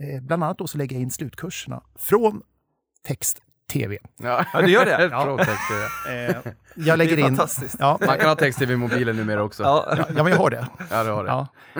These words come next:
Speaker 1: Eh, men, ehm, eh, s-, knackar ner alla börskurser.
Speaker 3: Ja.
Speaker 1: Och så får jag då långa diagram. Många diagram är sedan nittiotalet. Så jag ser liksom hur aktierna utvecklar sig.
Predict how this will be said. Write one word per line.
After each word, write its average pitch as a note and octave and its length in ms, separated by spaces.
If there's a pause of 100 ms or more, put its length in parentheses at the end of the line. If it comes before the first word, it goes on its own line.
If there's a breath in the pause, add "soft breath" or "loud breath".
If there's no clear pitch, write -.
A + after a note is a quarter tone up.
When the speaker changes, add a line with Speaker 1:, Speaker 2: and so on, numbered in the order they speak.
(180)
Speaker 1:
Eh, B2+ 240
men, D#3+ 360
ehm, C#3+ 360 (260)
eh, C3 100 (360)
s-, - 160 (120)
knackar F3 260
ner E3+ 160
alla A#2+ 200
börskurser. C3 640
Speaker 3:
Ja. B2+ 100
Speaker 1:
Och B2 60
så C3+ 100
får C3+ 140
jag A#2 60
då A#2+ 80
långa A#2+ 400
diagram. A#2+ 360
Många C#3+ 280
diagram B2 420
är G#2+ 140
sedan A2+ 400
nittiotalet. - 800 (320 loud breath)
Så - 100
jag A2 80
ser C3 220
liksom A#2+ 260
hur A#2+ 120
aktierna B2 320
utvecklar - 480
sig. - 180